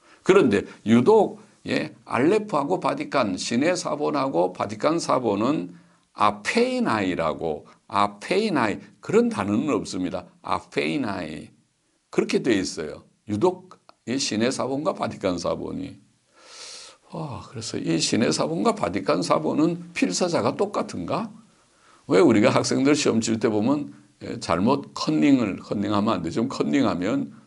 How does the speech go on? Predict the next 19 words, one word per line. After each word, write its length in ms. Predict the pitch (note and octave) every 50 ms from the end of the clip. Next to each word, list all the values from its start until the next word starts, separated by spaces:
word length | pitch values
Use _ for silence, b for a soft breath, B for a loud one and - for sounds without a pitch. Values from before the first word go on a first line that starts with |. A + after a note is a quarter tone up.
| B _
똑같이 520 | A#3 A#3+ A#3 - - - - - G3 -
틀리는 420 | - - - D3 D3 C#3+ C#3 C3
거를 260 | A#2+ B2 C3 D3+ D#3+ -
컨닝하는 640 | - - - C#3 C3 B2+ B2 A#2 A2+ A2 G#2+ G#2+
경우도 460 | G#2 G#2 G#2 F#2 F2 E2+ F2 G2+ G#2 F2
있고 500 | - - - - - F2 G#2+ - B B B B B B B B
남이 260 | - G#2+ A#2 C#3+ E3
잘못된 540 | E3 - G2+ F#2 G2 G#2 A2 G#2+ D3+ D#3 D#3
답안지를 680 | D3+ B2 A2+ A#2+ B2 B2 B2 A#2 A#2+ C#3 D3 D3 - -
열심히 400 | - - G#2+ G#2+ - B2 B2+ A#2
외워서 500 | G2+ G2+ A#2+ B2+ B2+ A#2+ B2 A#2+ D3 D3
잘못된 560 | - - G2 F#2 F#2 F#2+ F#2+ - - A#2 A#2+
쓰는 340 | A#2+ A#2+ - A2+ A2 A2 A#2
경우도 360 | - G2 F2 E2 D#2+ G#2+ C3
물론 280 | B2 G#2+ F#2+ F#2+ -
있을 320 | - E2 E2 - - - -
것 120 | - F#2+
같고 340 | F2+ D#2+ D2+ - - - -
그렇죠. 500 | - E2+ E2+ D#2 D#2+ - - F2 C#3 F3+